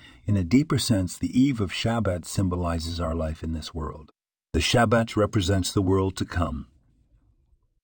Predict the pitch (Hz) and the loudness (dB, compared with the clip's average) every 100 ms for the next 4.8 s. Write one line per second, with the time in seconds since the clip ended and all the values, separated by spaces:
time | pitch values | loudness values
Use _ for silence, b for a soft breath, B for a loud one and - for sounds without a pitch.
0 | _ _ 101 95 120 123 123 117 - b | _ _ 2 6 6 6 4 2 -2 b
1 | b - 92 95 82 113 95 107 101 80 | b -4 -2 0 2 2 4 2 2 0
2 | 92 90 90 - 85 78 73 - b b | -2 0 -4 -2 -2 -2 -6 -12 b b
3 | b b b b 87 113 127 - 107 98 | b b b b 2 4 2 2 2 4
4 | 104 92 98 92 - 101 98 87 | 2 2 0 0 2 2 0 -4